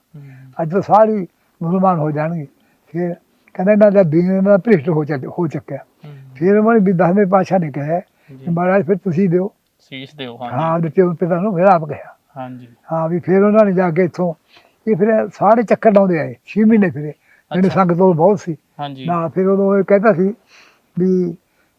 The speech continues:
Speaker 2: ਜਾਓ ਤੁਸੀਂ ਪ-, ਪੰਡਤਾਂ ਨੇ ਜਾ ਕੇ ਤਲਾਹ ਕਰਤੀ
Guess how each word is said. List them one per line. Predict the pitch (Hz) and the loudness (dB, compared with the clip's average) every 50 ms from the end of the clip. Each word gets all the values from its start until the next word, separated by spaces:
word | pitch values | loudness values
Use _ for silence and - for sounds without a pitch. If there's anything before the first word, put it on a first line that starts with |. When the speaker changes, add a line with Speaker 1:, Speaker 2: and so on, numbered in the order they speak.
| - | -2
Speaker 2:
ਜਾਓ | 156 180 190 190 175 | 2 4 4 4 4
ਤੁਸੀਂ | 185 196 147 175 196 190 190 - - - 180 170 - | 2 0 2 2 2 2 0 -2 -4 -6 -10 -8 -4
ਪ-, | 190 190 170 | -4 -4 -2
ਪੰਡਤਾਂ | 151 - 190 175 165 180 190 190 | 0 0 0 0 2 0 2 2
ਨੇ | 196 185 | 2 2
ਜਾ | 190 196 185 | 2 2 2
ਕੇ | 170 180 | 0 0
ਤਲਾਹ | 156 - 175 190 220 233 | 0 0 4 4 4 4
ਕਰਤੀ | 185 202 170 117 120 117 117 | 4 0 -4 -6 -8 -18 -20